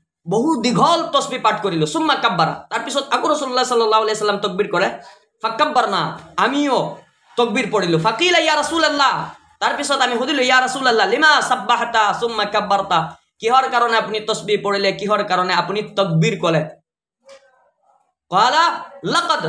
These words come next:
تضايق على هذه العبد الصالح قبره حتى فرج হুল্লা। আল্লাহর রসুলে কয়, এই যে নেক বান্দার কারণে কবর একেবারে, একেবারে কবর একেবারে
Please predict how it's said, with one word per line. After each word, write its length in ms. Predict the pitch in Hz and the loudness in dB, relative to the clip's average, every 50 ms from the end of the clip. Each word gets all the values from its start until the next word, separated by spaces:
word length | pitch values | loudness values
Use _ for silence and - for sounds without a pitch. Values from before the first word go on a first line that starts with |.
| 160 160 | -6 -4
تضايق 640 | - 214 220 233 240 233 233 226 214 208 202 202 - | -2 0 2 2 4 4 4 4 4 2 0 0 2
على 320 | 190 185 165 151 180 180 175 | 2 2 4 2 2 2 2
هذه 400 | 170 165 180 170 170 160 165 175 | 2 2 2 2 2 2 0 0
العبد 260 | 170 170 160 160 156 160 | 0 0 -2 -2 -2 -4
الصالح 440 | 160 165 - 170 170 175 180 190 175 - - | -6 -4 -2 0 0 0 0 -2 -4 -2 -2
قبره 280 | 185 180 185 175 185 220 226 | -2 0 2 2 2 2 0
حتى 280 | 180 170 180 - - 160 156 160 | 0 -2 -4 -2 -2 -2 0 0
فرج 360 | - 170 - 160 160 156 143 156 156 160 160 - - _ _ _ _ _ | -2 -2 0 0 0 0 0 0 -2 -2 -4 -8 -14 _ _ _ _ _
হুল্লা। 520 | 180 202 202 165 139 135 135 147 160 180 202 202 175 160 - - - _ - | -6 -4 -4 -4 -4 -2 0 2 4 4 4 2 2 0 -4 -8 -14 _ -6
আল্লাহর 300 | 175 190 208 208 202 190 | -4 -2 0 0 0 0
রসুলে 260 | 175 175 - 190 180 | -2 -2 -2 -4 -4
কয়, 260 | 170 160 180 208 233 233 - - - - _ | -2 0 0 0 0 0 -4 -8 -14 -16 _
এই 120 | - 180 180 | -8 -6 -4
যে 100 | 180 185 | -2 0
নেক 280 | 165 160 180 185 165 165 | 0 2 0 0 0 0
বান্দার 300 | 165 175 185 208 208 202 | 0 0 0 -2 -2 0
কারণে 280 | 202 190 185 175 170 165 160 - | 0 -2 -2 -2 -4 -4 -6 -2
কবর 260 | - 156 160 214 254 269 262 - - - _ - | 0 2 2 4 2 2 0 -4 -10 -14 _ -8
একেবারে, 840 | 170 165 214 302 311 311 311 302 294 277 254 254 247 240 233 233 233 220 220 214 208 202 196 190 180 156 170 | -6 -2 2 2 4 4 4 4 2 2 2 2 2 2 2 0 0 0 0 2 2 2 2 0 0 -2 -2
একেবারে 680 | 196 202 202 240 240 233 226 220 208 202 196 196 190 190 175 - - | -2 0 0 0 2 2 2 2 0 2 2 2 2 0 -2 -2 -2
কবর 240 | 170 175 185 185 180 | -2 0 2 0 0
একেবারে 320 | 175 165 185 165 170 165 | 0 -2 -2 -2 0 0